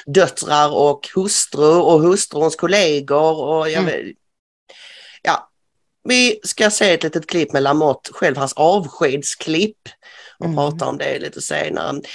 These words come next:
Speaker 1: Så ska vi prata om att Chang trollar, Ingrid.
Speaker 2: <laughs> Ja, det är ju Chang Frick på nyheter idag. Eh, han är ju en mycket speciell och väldigt rolig person, eh, och han älskar ju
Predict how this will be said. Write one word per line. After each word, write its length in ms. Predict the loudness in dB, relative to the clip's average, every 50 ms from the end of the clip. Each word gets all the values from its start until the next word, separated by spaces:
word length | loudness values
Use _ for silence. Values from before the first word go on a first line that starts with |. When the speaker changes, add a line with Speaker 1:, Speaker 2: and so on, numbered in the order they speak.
| -18 -10 -6
Speaker 1:
Så 80 | -4 -4
ska 100 | 0 0
vi 100 | 0 2
prata 420 | 2 2 2 2 2 2 2 2
om 100 | 4 4
att 160 | 2 2 0 -2
Chang 680 | -4 -4 -2 -2 0 0 0 0 0 0 0 -2 -4
trollar, 680 | -6 -6 -2 2 4 4 4 4 2 4 4 4 2 2 0
Ingrid. 460 | -2 -2 0 -2 -2 -4 -4 -6 -10 -12 _ _ _ _ _ _
Speaker 2:
<laughs> 200 | -20 -20 -8 -6 0 2
Ja, 300 | 4 4 6 4 4 2 0 0 0 0 0 0 -2
det 120 | 0 0 0 0 0 0
är 80 | 0 0
ju 60 | 0
Chang 400 | 0 0 2 4 4 4 2 0
Frick 360 | -4 -2 0 2 2 0 0 -4
på 80 | -2
nyheter 580 | 0 2 4 4 6 4 4 2 0 -2 -2 -2
idag. 460 | -2 2 4 6 6 6 6 4 2 -2 -6 -12 -12 -14 -16 -18 -20 -20 -8 0 4
Eh, 500 | 4 6 6 6 6 4 4 2 2 2
han 520 | 2 4 4 6 6 6 6 4 0 -4 -8 -8 -6
är 280 | -6 -2 -2 0 0
ju 220 | 0 2 4 4 4
en 120 | 4 4 2
mycket 320 | 2 0 0 -2 -6 -8
speciell 580 | -6 -6 -6 -6 0 2 4 4 6 6 6 4
och 140 | 4 4
väldigt 260 | 0 -2 -4 -4 -2 0
rolig 540 | 2 2 2 2 -2 -2 -2 -4 -4 0
person, 760 | 0 0 0 2 4 4 4 4 2 2 4 4 4 4 4
eh, 260 | 0 0 2 2 2
och 180 | 4 2 2 2
han 160 | 0 -2 -2 -4 -6
älskar 520 | -4 -2 -2 -2 -2 -6 -4 0 2 4 4
ju 220 | 6 6 4